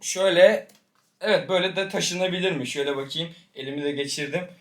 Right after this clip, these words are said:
Vay be. <laughs> Abi çok iyi ya. Bu arada kayış bayağı sağlam arkadaşlar. Şöyle yapıyorum ama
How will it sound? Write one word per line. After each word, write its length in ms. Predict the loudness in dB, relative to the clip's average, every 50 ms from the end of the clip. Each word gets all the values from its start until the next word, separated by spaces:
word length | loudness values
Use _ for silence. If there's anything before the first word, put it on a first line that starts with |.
| _ _ _ _ _
Vay 320 | -2 0 0 0 0 0 -2
be. 320 | -2 -2 -2 -2 -4 -8 -4
<laughs> 1400 | -4 -4 -2 2 2 2 6 6 4 4 8 8 8 8 8 6 6 6 6 4 2 -4 -12 -14 -14 -14 -12 -6
Abi 300 | 0 0 0 0 0 -4
çok 240 | -4 -6 -6 -4 -6
iyi 120 | -4 -2
ya. 160 | -2 -2 4
Bu 100 | 6 6
arada 140 | 6 6 4
kayış 320 | 2 0 0 0 -2 2
bayağı 220 | 4 6 8 8 8
sağlam 320 | 6 6 4 4 4 4
arkadaşlar. 580 | 0 0 0 -2 -4 -4 -4 0 0 0 0 -2 -12 -20 _ _
Şöyle 280 | -14 -10 -8 -4 -2
yapıyorum 580 | 0 0 0 0 -2 -4 -4 -4 -4 -4 -2 -2
ama 340 | -2 -2 -2 -4 -4 -8